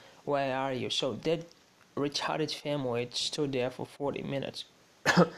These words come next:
And by the way, there was rain that day. And I lied to her with my chat account that, I lied to her that I, I was just about to be there, but I had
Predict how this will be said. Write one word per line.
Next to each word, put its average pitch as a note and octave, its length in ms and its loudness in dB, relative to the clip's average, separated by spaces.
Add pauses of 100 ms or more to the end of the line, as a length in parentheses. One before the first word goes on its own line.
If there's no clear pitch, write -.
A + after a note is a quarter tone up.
(260)
And C#3+ 140 -2
by E3 160 0
the E3 80 -2
way, D3+ 160 0
there C3+ 220 0
was C#3 200 0
rain C3+ 360 0
that - 260 -2
day. - 300 -4 (800)
And C#3+ 160 0
I C3 80 0
lied F3 440 0 (180)
to D3+ 80 0 (100)
her B2 320 -2 (340)
with C#3 160 -4
my - 140 -6
chat C#3 300 -4
account A#2+ 600 -4
that, A#2 440 -4 (2250)
I - 80 -2
lied B2+ 340 2 (120)
to D3+ 60 -8 (120)
her B2 240 2
that A2+ 400 0 (360)
I, - 380 -6
I C#3+ 140 0
was C#3+ 180 -2 (380)
just G3 280 0
about D3+ 420 -2
to C#3 80 0 (220)
be E3 200 2
there, A2 420 -2 (320)
but C#3 140 -2
I B2 260 -2 (180)
had C#3 200 -2